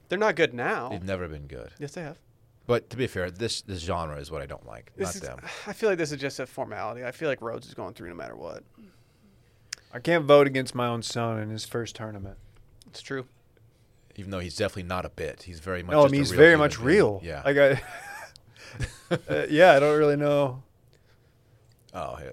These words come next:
Speaker 2: this is a
Speaker 1: We got
Speaker 3: Uh,
Speaker 1: number four versus number thirteen.
Speaker 3: Oh.
Speaker 1: Number four is nineteen forties Gangster Accents
Speaker 2: Come on.
Speaker 1: versus number three, thirteen, sorry, Truck Month. This is easy for
Speaker 2: Come
Speaker 1: me.
Speaker 2: on.
Speaker 1: It's gotta be the, the Gangster Accents.
Speaker 2: It, it's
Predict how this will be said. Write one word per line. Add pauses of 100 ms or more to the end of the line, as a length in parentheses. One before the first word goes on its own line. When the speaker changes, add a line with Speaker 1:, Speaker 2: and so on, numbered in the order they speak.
Speaker 2:
this
is
a
Speaker 1:
We
got
Speaker 3:
Uh,
Speaker 1:
number
four
versus
number
thirteen.
Speaker 3:
Oh.
Speaker 1:
Number
four
is
nineteen
forties
Gangster
Accents
Speaker 2:
Come
on.
Speaker 1:
versus
number
three, (560)
thirteen,
sorry,
Truck
Month. (960)
This
is
easy
for
Speaker 2:
Come
Speaker 1:
me.
Speaker 2:
on. (180)
Speaker 1:
It's
gotta
be
the, (140)
the
Gangster
Accents. (120)
Speaker 2:
It,
it's